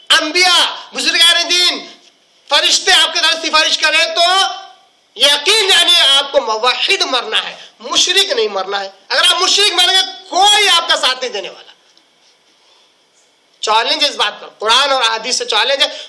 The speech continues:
कोई आपका साथ नहीं देगा अगर आप मुशरिक मरते हैं। आइए एक हदीस देख लेते हैं, जिससे सारा आखिरत का तस्वुर हमारे सामने सही तौर पर आ जाएगा।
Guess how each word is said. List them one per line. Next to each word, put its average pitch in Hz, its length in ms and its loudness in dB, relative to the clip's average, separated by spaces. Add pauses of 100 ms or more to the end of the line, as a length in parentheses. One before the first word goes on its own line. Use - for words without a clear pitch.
(120)
कोई 359 400 2
आपका 359 320 2
साथ 294 280 0
नहीं 277 140 2
देगा 262 200 0
अगर 254 160 -2
आप 247 140 -2
मुशरिक 226 340 -4
मरते 190 240 -12
हैं। - 180 -20 (1600)
आइए 196 240 -4 (220)
एक 202 120 -8
हदीस 294 240 -4
देख 226 220 0
लेते 190 240 -6
हैं, - 140 -12 (1400)
जिससे 220 640 -4
सारा 226 540 -2
आखिरत 196 420 -6
का 185 160 -14
तस्वुर - 600 -6
हमारे 180 240 -6
सामने 180 340 -6
सही 294 400 -2
तौर 233 180 -2
पर 214 160 -8
आ 156 80 -6
जाएगा। 113 320 -20